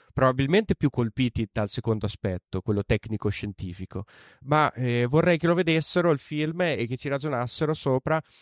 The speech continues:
anche e soprattutto per il primo, eh, per comprendere come l'arte cinematografica può essere un'arte così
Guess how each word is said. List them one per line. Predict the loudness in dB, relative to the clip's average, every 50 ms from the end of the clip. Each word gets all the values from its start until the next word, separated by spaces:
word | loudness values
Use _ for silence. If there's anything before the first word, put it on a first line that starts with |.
| -20 _ _ _
anche | 2 2 4 4 2 0 0 2 2 2
e | 4
soprattutto | 2 2 0 -2 -2 -2 -4 -4 -4 -2
per | -2 -2 -2
il | -2 -4
primo, | -4 -6 -4 -4 -6 -6 -6 -10 -10 -10 _ _ _ -20 -20 _ _
eh, | 0 2 2 2 2 2
per | 2 0 2
comprendere | 4 2 2 4 4 2 4 4 4 2
come | 4 4 2 4 4 4 2 2 2 2
l'arte | 2 2 0 0 -2 -4
cinematografica | -2 0 0 2 2 2 0 2 2 2 2 2 0 -2 -2 -2 -2
può | _ 2 2
essere | 2 2 0 0 0 0
un'arte | 0 0 -2 -2 -4 _ -8 -4
così | -4 -4 -2 -2 -2